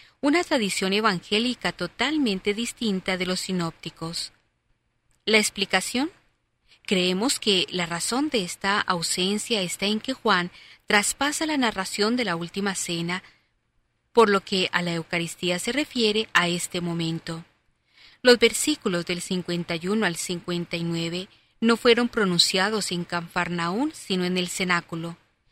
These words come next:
Y esto a pesar de que en el versículo cincuenta y nueve se diga que Jesús enseñó todo aquello en la sinagoga de Cafarnaún. Y esto a pesar de que en el versículo cincuenta y nueve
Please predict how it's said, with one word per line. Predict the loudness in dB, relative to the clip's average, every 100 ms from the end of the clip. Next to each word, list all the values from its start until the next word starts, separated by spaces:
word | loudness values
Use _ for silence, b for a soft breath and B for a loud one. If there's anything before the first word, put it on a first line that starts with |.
| b b b
Y | 0
esto | 2 2
a | -2
pesar | 0 0 0
de | 0
que | -4 -4
en |
el | -4 -4
versículo | -6 -4 -6 -2 -4
cincuenta | -2 -4 -4 -2 -4 -2
y | -2
nueve | 0 -2 -4 -8 -12 b b b
se | 4 4
diga | 4 0
que | 0 -2
Jesús | -4 -2 -2 -2 0
enseñó | 0 0 -2 0 0 -2
todo | -2 -2
aquello | -2 0 -2 0
en | -2
la | -2 -2
sinagoga | -2 0 0 0 -2 0
de | -2 -2
Cafarnaún. | -4 -4 -4 -4 -2 -2 -4 -8 -12 _ _ _ _ _ _ _ _ _ _ _ _ _ _ _ _ 0
Y | 2
esto | 4 2
a |
pesar | 0 0 2 2 2
de | -4
que | -2
en |
el | -2 -2
versículo | -6 -4 -6 -4 -4
cincuenta | -2 -4 -4 -2 -2 -2
y | 0
nueve | 2 0 -2